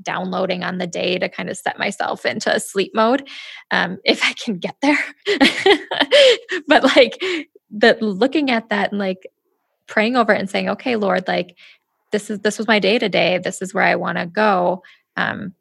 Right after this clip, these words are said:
please set my next day with the, you know, good intentions to go where you wanna lead me."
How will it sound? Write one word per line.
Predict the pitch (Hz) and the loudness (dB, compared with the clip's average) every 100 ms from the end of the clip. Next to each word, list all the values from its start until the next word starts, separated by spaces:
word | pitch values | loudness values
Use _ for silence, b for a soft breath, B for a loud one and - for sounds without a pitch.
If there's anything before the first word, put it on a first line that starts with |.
| _ | _
please | 202 180 - | -6 -6 -4
set | 190 - | -6 -4
my | 180 | -4
next | 185 247 - - | -2 -2 -4 -2
day | 180 | 0
with | 180 185 | 0 -2
the, | 180 175 175 - _ | -4 -4 -6 -10 _
you | 202 | -8
know, | - 185 - _ - | -6 -8 -14 _ -4
good | 202 | -2
intentions | 185 - 196 190 175 170 170 | -4 -4 -6 -4 -6 -6 -8
to | - | -8
go | 185 - | -4 -4
where | - - | -4 -6
you | 180 180 185 | -6 -8 -4
wanna | 185 - | -4 -4
lead | 185 180 196 | -8 -8 -8
me." | - - | -8 -8